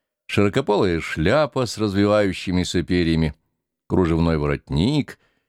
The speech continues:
и такие же нарукавники, выцветший бархатный камзол с шароварами, короткий плащ, накидываемый на плечи, сапоги с раструбами, длинная шпага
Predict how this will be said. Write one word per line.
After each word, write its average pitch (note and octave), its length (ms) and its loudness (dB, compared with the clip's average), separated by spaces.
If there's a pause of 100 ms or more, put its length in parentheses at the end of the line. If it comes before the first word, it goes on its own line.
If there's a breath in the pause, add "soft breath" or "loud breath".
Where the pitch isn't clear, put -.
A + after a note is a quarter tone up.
(160)
и G#2 160 2
такие D#3 680 0
же E3 160 2
нарукавники, D#2 1080 -2 (360 soft breath)
выцветший G2+ 680 2
бархатный E2+ 580 -2
камзол D#2 600 0
с D#3 40 -10
шароварами, D#3 840 0 (480)
короткий E2+ 540 0
плащ, G#2+ 580 0
накидываемый A2+ 840 2
на G#2+ 140 2
плечи, G2 580 0 (380)
сапоги F2 720 0
с - 160 -4
раструбами, C#3 800 0 (300)
длинная C#2+ 440 0
шпага G2 640 0